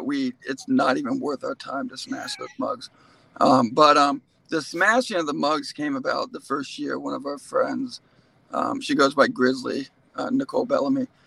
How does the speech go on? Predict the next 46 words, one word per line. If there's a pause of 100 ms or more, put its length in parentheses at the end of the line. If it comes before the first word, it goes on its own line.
(400)
Um,
somehow
this, (680)
this (220)
pseudo
name
for
me
came
out
as
the
race
dictator
because
I
had
all
these
rules
of
what
we
had
to
do
and
who
had
to
do
it.
And (300)
so
one
of
them
joked
around
saying,
"You're
the
race
dictator." (460)
And
then